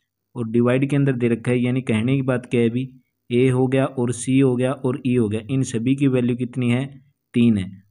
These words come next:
और नीचे क्या बच गया? बी बच गया, डी बच गया और एफ बच गया, इन सभी की वैल्यू एक होगी। क्यों होगी? क्योंकि तीन को हम तीन बटा एक भी लिख सकते हैं।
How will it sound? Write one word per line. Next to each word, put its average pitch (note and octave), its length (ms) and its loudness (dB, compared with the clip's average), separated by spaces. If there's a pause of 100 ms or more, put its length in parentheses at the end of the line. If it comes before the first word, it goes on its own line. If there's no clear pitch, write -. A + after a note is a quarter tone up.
(100)
और A#2 160 2
नीचे C3 320 2
क्या C#3 160 2
बच B2 180 -4
गया? B2+ 140 0
बी B2 260 2
बच C3 220 -2
गया, C3 160 0
डी B2 300 0
बच B2+ 240 -6
गया C3 180 0
और B2+ 220 -2
एफ A#2+ 140 0 (100)
बच B2 200 -2
गया, C3 120 0 (100)
इन C3 100 0
सभी A#2+ 300 -2
की C3+ 120 0
वैल्यू B2 320 0 (120)
एक A#2+ 200 2
होगी। G2 220 -4
क्यों C3+ 320 -2
होगी? A#2+ 240 0
क्योंकि C3 320 -2
तीन C3 300 -4
को C3+ 140 -4
हम B2 160 -2
तीन B2 260 -2
बटा B2+ 520 -6 (280)
एक C#3 240 2
भी C3 120 0
लिख A#2 180 0
सकते - 300 -10
हैं। F#2 200 -14